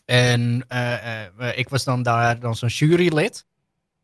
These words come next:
En het was heel erg aan te merken aan hoe, zeg maar, zij, ze moest dan voor een opdracht en, eh, een soort tien minuten video maken met intro, outro, et cetera. En vul het maar in. En met, zeg maar, eh, eh, de output van energie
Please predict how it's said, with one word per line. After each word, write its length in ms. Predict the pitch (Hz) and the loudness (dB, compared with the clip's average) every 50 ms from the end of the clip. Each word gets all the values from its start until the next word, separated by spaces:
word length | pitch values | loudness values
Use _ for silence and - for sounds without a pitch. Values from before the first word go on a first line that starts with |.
| _ _ | _ _
En 120 | - 139 | -2 -2
het 100 | 131 123 | -2 2
was 160 | 135 151 147 - | 4 2 4 6
heel 300 | 127 135 175 202 202 190 | 6 6 6 6 6 4
erg 160 | 175 160 - | 2 2 0
aan 400 | - 156 151 151 151 147 147 131 | 2 2 2 4 2 0 -2 -4
te 100 | - - | 0 2
merken 360 | 135 127 131 147 165 156 143 | 2 4 4 4 2 0 -2
aan 100 | 139 127 | -4 -2
hoe, 180 | 117 123 143 147 | 0 0 0 0
zeg 260 | - - 160 143 - | 2 2 0 0 2
maar, 120 | 160 143 127 | 0 -2 0
zij, 360 | - 151 131 131 127 123 117 117 120 | 2 2 2 2 0 -4 -8 -10 -12
ze 140 | 113 - - | -8 -6 -4
moest 240 | 117 117 120 113 - | -2 -2 -2 -2 -2
dan 200 | - 117 113 110 | -4 -4 -4 -4
voor 180 | - 127 117 104 | -6 -8 -8 -8
een 100 | 110 117 | -8 -8
opdracht 580 | 120 120 120 127 127 120 117 113 - - - | -8 -8 -4 -2 0 2 2 0 0 -4 -10
en, 240 | 120 98 110 104 104 | -14 -12 -12 -12 -10
eh, 180 | 104 104 104 110 | -10 -10 -12 -12
een 100 | 110 107 | -12 -12
soort 240 | - 127 113 - - | -10 -8 -10 -8 -6
tien 140 | 143 139 | -6 -4
minuten 320 | 131 127 123 127 120 120 - | -2 0 0 -2 -2 -4 -6
video 340 | - - 131 123 123 117 117 | -6 -4 -4 -2 -2 -2 -2
maken 360 | 123 117 117 120 117 - 123 | -2 0 0 0 0 0 -2
met 120 | 113 104 | -4 -4
intro, 340 | - 135 123 113 113 117 113 | -2 -4 -4 -2 -2 -2 0
outro, 420 | 107 113 110 110 - - 120 107 | 2 2 2 2 0 -2 -4 -6
et 100 | 110 104 | -6 -6
cetera. 340 | - 117 110 104 120 117 117 | -6 -4 -4 -4 -4 -4 -4
En 80 | 117 107 | -4 -6
vul 200 | - - 131 117 | -2 -2 0 0
het 120 | 117 107 | 0 -2
maar 160 | 110 104 104 | -4 -4 -2
in. 260 | 104 120 165 214 214 - _ _ _ _ _ _ _ _ | -2 -2 -4 -6 -10 -14 _ _ _ _ _ _ _ _
En 120 | - 127 | 0 2
met, 160 | 131 131 127 | 2 2 2
zeg 160 | - 165 147 | 2 0 0
maar, 420 | 160 156 143 139 135 131 135 135 - _ | 0 0 0 2 2 2 0 -2 -4 _
eh, 520 | 127 123 123 123 123 117 - 110 120 117 | -8 -6 -6 -6 -6 -8 -10 -10 -10 -10
eh, 60 | 117 113 | -6 -4
de 120 | 120 117 | -4 0
output 520 | - 135 151 170 - - _ 175 151 - - | 2 2 2 2 0 0 _ 0 0 0 0
van 180 | - 135 123 | 0 0 0
energie 720 | - 143 135 131 120 117 110 - - 127 151 220 254 - | 2 2 4 4 4 2 0 0 0 0 0 0 -4 -10